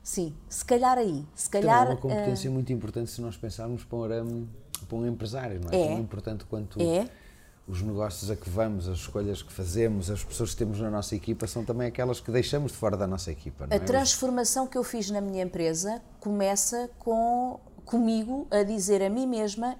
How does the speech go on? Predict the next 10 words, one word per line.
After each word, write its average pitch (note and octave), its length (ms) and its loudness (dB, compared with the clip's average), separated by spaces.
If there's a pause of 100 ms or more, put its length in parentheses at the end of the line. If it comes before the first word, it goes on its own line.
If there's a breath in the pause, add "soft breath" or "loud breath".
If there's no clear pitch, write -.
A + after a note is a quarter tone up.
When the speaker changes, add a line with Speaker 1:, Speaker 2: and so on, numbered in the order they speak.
(100)
Speaker 1:
"Eu G#3 200 6
não A3+ 240 -2
quero A3+ 320 -6
isto." - 320 -10 (2250 loud breath)
E F#3+ 160 2
o G3+ 220 4
"não A#3 300 4
quero A3+ 340 0
isto" B3 280 -2
foi D#3 540 0